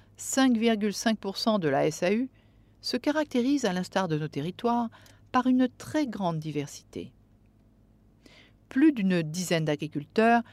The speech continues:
se convertissent au bio chaque année. Ainsi, la production de lait bio a doublé en quelques années. Et d'une manière générale,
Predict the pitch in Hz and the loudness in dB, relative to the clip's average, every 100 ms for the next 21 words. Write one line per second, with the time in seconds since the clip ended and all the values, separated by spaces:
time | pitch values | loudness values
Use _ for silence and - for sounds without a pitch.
0 | - _ - 226 - 262 226 - 226 - | -20 _ -4 -4 0 2 2 0 -6 -2
1 | 196 156 185 - - - - - 131 - | -4 0 0 -2 -8 -4 -4 -4 -6 -12
2 | - _ _ _ _ _ _ _ _ _ | -18 _ _ _ _ _ _ _ _ _
3 | _ 247 240 - 233 294 _ _ _ - | _ 2 2 0 -6 -6 _ _ _ 2
4 | 202 - 294 277 - - - 220 160 147 | 2 4 2 2 0 -4 0 0 0 -2
5 | 143 156 185 214 - 285 262 156 - - | -4 0 0 2 0 0 0 -2 -8 -8
6 | 156 156 156 156 139 139 117 - _ _ | -10 -6 -6 -6 -4 -6 -6 -14 _ _
7 | _ _ - - - 190 214 202 190 185 | _ _ -20 -18 -2 0 2 2 2 2
8 | 175 175 151 147 208 | 0 -2 -2 2 2